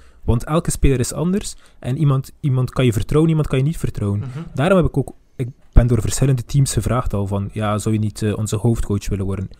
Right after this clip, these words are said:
Speaker 1: Maar als het spelers zijn waar ik geen persoonlijke band mee heb, dan doet het er ook niet toe. Eh, als je geen, als je geen persoonlijke band hebt met een speler, als je niet kan van, "Oké, kijk, wij kunnen het met elkaar vinden, we hebben een gelijk idee."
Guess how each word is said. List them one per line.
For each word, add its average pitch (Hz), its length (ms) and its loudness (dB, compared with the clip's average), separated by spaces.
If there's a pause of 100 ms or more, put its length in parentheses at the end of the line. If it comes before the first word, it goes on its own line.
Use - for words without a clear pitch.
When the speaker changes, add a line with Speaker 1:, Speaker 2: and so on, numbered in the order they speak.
(280)
Speaker 1:
Maar 117 100 -2
als 120 100 0
het 120 100 -6
spelers 156 340 2
zijn 117 120 -2
waar 107 120 -2
ik 104 160 -2
geen 120 180 -2
persoonlijke - 440 -2
band 131 260 2
mee 107 120 -4
heb, 104 200 -8
dan 104 300 -6 (400)
doet 151 140 4
het - 140 4
er 127 100 6
ook 120 140 6
niet 113 120 -2
toe. 95 160 -4 (1800)
Eh, - 180 -6
als 127 120 0
je 131 80 0
geen, 151 220 4 (320)
als 131 140 2
je 117 60 0
geen 151 120 4
persoonlijke 151 440 4
band 135 260 2
hebt - 120 8
met 359 100 6
een - 60 4
speler, 117 340 0
als 110 140 0
je 113 60 -2
niet 139 180 0
kan 135 200 0
van, 120 120 2
"Oké, 123 280 0
kijk, 120 340 -2 (100)
wij 131 120 4
kunnen 123 220 0
het 113 80 0
met 110 140 -2
elkaar 107 200 0
vinden, 117 220 0
we 113 60 2
hebben 110 180 0
een 98 120 0
gelijk 113 220 0
idee." 117 360 0